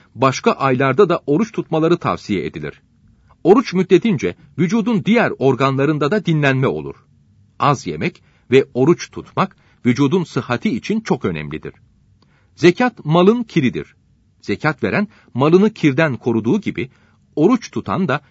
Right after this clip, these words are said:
vücudun zekatını ödemiş, hastalıklardan onu korumuş olur. Oruç tutmakta sabır da vardır. Hadis-i şerifte, "Temizlik imanın yarısı, oruç da sabrın yarısıdır,"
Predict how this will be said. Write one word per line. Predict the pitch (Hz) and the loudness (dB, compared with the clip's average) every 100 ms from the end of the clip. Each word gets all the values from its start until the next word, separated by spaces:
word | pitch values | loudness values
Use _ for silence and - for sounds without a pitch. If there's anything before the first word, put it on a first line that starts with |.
| _ | _
vücudun | 127 147 196 214 180 | -2 0 0 0 0
zekatını | 131 120 139 123 139 - | 0 0 -2 -2 -2 -4
ödemiş, | 92 82 85 208 - _ _ | -6 -6 -6 -6 -10 _ _
hastalıklardan | 160 - 190 180 196 185 226 | -2 4 4 4 0 0 0
onu | 185 180 220 | 0 2 2
korumuş | - 165 160 - | 4 4 4 0
olur. | 85 76 - _ _ _ _ _ _ _ _ | -6 -8 -14 _ _ _ _ _ _ _ _
Oruç | 151 202 233 | 2 2 2
tutmakta | - 123 - 120 - 113 | -4 -4 -2 -2 -2 -4
sabır | - - 117 175 139 | -6 -4 0 2 2
da | 78 - | -4 -4
vardır. | 87 78 71 - _ _ _ _ _ _ _ | -4 -4 -10 -18 _ _ _ _ _ _ _
Hadis-i | - 104 113 98 | -6 -4 -4 -6
şerifte, | - 92 - 131 135 _ _ | -6 -4 2 2 2 _ _
"Temizlik | - 170 185 151 226 - | 0 4 4 2 -4 -2
imanın | 160 156 160 175 147 | 0 2 2 2 -2
yarısı, | 90 131 151 - - 104 - _ _ _ _ | -2 -2 0 -4 -6 -8 -10 _ _ _ _
oruç | 147 175 - 120 | 2 2 0 0
da | 117 - _ | -2 -4 _
sabrın | - - 175 165 180 82 | -8 0 2 4 2 0
yarısıdır," | 98 90 - 80 76 | -6 -6 -6 -10 -10